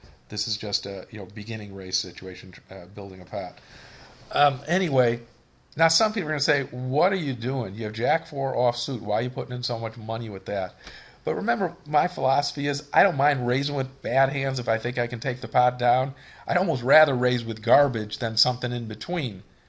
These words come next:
where I wanna see a flop, like an ace suited even. Um, because garbage I can get away from very easily.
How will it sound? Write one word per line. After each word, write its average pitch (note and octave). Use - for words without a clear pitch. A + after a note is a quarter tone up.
where A#2
I A2+
wanna C#3
see G#2+
a F#2
flop, F#2
like G#2
an A#2
ace A#2
suited C#3+
even. E2
Um, A#2+
because C3+
garbage E3
I C#3
can C3
get B2
away A#2
from G2+
very G#2+
easily. F#2